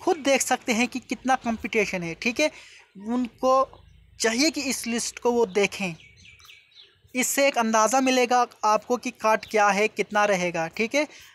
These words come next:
तो इसको देख के आप तैयारी जो है वो करो, क्योंकि कंपटीशन जो है वो बहुत ज़्यादा है। ये भी एक मार्केट है, ये जो हम जेके एसएसबी, आप भी एक, इसको एक मार्केट समझिए। आप देखिए कि यहाँ पे कितना कंपटीशन है आज के दौर में।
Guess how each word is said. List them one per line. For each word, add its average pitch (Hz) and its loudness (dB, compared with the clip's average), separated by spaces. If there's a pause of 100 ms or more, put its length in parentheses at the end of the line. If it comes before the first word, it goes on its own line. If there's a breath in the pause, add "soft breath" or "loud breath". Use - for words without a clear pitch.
तो 254 2
इसको - -4
देख 214 2
के 277 2
आप 226 0 (280)
तैयारी 214 2
जो 214 -2
है 214 2
वो 214 0
करो, 180 -4 (120)
क्योंकि 233 -6
कंपटीशन 233 -2
जो 220 0
है 208 0
वो 208 0 (120)
बहुत 185 0
ज़्यादा 175 2
है। 151 -6 (1800 loud breath)
ये 240 4
भी 277 2
एक 240 0
मार्केट 226 2
है, 170 -2 (200)
ये 208 2
जो 233 0
हम 233 0 (280 loud breath)
जेके 208 0
एसएसबी, 233 0
आप 220 2
भी 233 -6
एक, 254 -4
इसको 233 -4
एक 226 0
मार्केट 202 2
समझिए। 226 -2
आप 226 0 (100)
देखिए 226 0
कि 269 -4
यहाँ 220 0
पे 147 -2
कितना 247 -4
कंपटीशन 214 -2
है 196 -4
आज 190 0
के 190 -4
दौर 180 -8
में। 170 -12